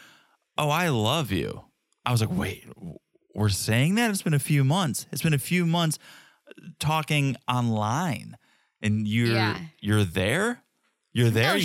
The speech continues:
Speaker 2: she's
Speaker 1: just lost
Speaker 2: not.
Speaker 1: your, you just lost your husband, and you're using the L word with this social media influencer?"
Speaker 2: Yeah.
Speaker 1: Was that the first time we heard it?
Speaker 2: I don't know.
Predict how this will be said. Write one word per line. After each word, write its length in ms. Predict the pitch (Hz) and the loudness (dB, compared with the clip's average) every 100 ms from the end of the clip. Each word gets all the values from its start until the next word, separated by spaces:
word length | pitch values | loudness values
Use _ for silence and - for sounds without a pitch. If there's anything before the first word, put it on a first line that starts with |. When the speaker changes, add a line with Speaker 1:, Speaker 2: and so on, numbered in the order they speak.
| 127 | 2
Speaker 2:
she's 20 | |
Speaker 1:
just 240 | 151 143 | 0 -2
lost 300 | 123 127 135 175 | 0 0 0 0
Speaker 2:
not. 80 | |
Speaker 1:
your, 180 | 127 117 - | 0 -2 -2
you 140 | 120 | -2
just 140 | 131 131 | 0 0
lost 240 | 131 - | -2 -2
your 100 | 110 | -2
husband, 400 | 104 143 165 107 | 0 -2 -2 -2
and 80 | 98 | 0
you're 100 | 101 104 | 0 0
using 160 | 113 107 | 0 0
the 120 | 98 | 0
L 200 | 87 113 | 0 0
word 160 | 117 107 | 0 -2
with 140 | 95 | -2
this 320 | 110 104 - - - - | -2 -2 -4 -12 -20 -12
social 360 | - 117 107 101 | -2 0 0 2
media 360 | 98 120 151 | 2 2 2
influencer?" 580 | 165 170 202 208 220 226 | 2 0 0 0 0 0
Speaker 2:
Yeah. 420 | 196 196 165 160 156 _ _ _ _ _ _ - | 0 0 0 -2 -6 _ _ _ _ _ _ 0
Speaker 1:
Was 80 | |
that 140 | 135 165 | 0 0
the 60 | |
first 260 | 185 175 170 | -2 -2 0
time 160 | 165 151 | 0 2
we 120 | 110 | 2
heard 260 | 98 127 | 0 -2
it? 220 | 196 220 - _ _ | -2 -6 -10 _ _
Speaker 2:
I 100 | 285 | -4
don't 140 | 262 208 | 0 0
know. 240 | 180 175 | -2 -4